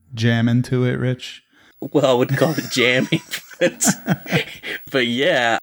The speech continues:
Speaker 2: I like a lot of ambient stuff.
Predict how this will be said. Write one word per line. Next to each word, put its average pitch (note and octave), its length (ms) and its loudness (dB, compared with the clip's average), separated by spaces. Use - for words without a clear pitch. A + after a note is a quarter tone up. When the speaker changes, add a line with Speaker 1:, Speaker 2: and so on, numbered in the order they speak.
Speaker 2:
I E3+ 220 0
like D#3 580 0
a A#2 60 -2
lot A2+ 200 4
of A2 100 0
ambient A2 480 2
stuff. G#2 680 -2